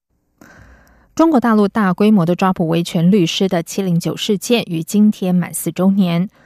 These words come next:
中国人权律师团律师发布周年声明，纪念二零一五年的那场人权灾难，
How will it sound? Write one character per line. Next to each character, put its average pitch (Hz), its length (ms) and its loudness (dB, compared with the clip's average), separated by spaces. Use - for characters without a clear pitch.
中 233 140 6
国 208 140 6
人 185 140 2
权 185 200 0
律 180 80 2
师 - 160 -2
团 165 200 -4
律 175 160 0
师 190 220 -4
发 175 220 -4
布 170 160 -4
周 190 180 0
年 180 180 2
声 226 240 0
明， 180 320 0
纪 285 140 2
念 247 180 6
二 233 100 2
零 202 200 0
一 262 120 2
五 302 140 2
年 165 220 4
的 170 140 -2
那 196 140 2
场 - 280 -6
人 151 180 -6
权 151 240 -10
灾 196 200 0
难， 214 260 2